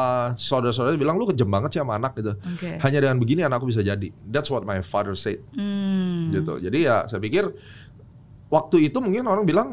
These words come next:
Speaker 1: "Ya saya nggak happy." Karena apa? Coba bayangin. Nenek kami itu menganaktirikan kami.
Speaker 2: Hmm.
Speaker 1: Itu yang jelas fakta.
Speaker 2: Hmm.
Speaker 1: Karena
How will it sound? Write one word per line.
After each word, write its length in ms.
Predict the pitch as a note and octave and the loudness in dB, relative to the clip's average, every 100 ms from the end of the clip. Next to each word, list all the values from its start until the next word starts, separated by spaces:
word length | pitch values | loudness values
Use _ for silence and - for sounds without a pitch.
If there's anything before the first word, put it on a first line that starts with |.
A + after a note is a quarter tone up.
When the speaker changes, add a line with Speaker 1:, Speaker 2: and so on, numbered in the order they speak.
| D#3 | -2
Speaker 1:
"Ya 180 | B2 G2+ | -2 0
saya 200 | F#2+ F#3+ | 0 0
nggak 120 | F3+ | -2
happy." 140 | - E3 | 0 0
Karena 200 | D#3 D4 | 2 2
apa? 280 | D#4+ G3+ D3 | 4 2 2
Coba 240 | G3+ D4 | 4 6
bayangin. 560 | F#3 C3+ C3+ C3+ G#2+ G2+ - - - - - - - | 6 6 4 2 -2 -4 -12 -20 -20 -20 -20 -20 -6
Nenek 340 | E3 A3 A#3+ G3+ | -2 0 0 4
kami 460 | A#3 G#3 C3 C#3+ - - - - | 4 6 4 2 -4 -20 -8 2
itu 240 | F#3 F#3+ | 4 6
menganaktirikan 760 | C4+ G#3 F#3 D3 E3 D#3+ E3 E3 | 6 6 4 4 4 4 4 4
kami. 340 | F#3 A#2+ F#2 - - - - - - | 2 0 -4 -12 -20 -20 -20 -20 -12
Speaker 2:
Hmm. 320 | A3 G#3 G3 F3 | -6 -4 -4 -2
Speaker 1:
Itu 220 | D3+ F3+ | 2 4
yang 240 | G3 C3 | 4 4
jelas 260 | G#2+ A2 A#2 | 4 4 4
fakta. 400 | C3+ - - - - - | 0 -2 -4 -6 -20 -16
Speaker 2:
Hmm. 320 | - G3 F#3+ | -8 -6 -6
Speaker 1:
Karena 320 | F3 A#2 D3 | -2 0 2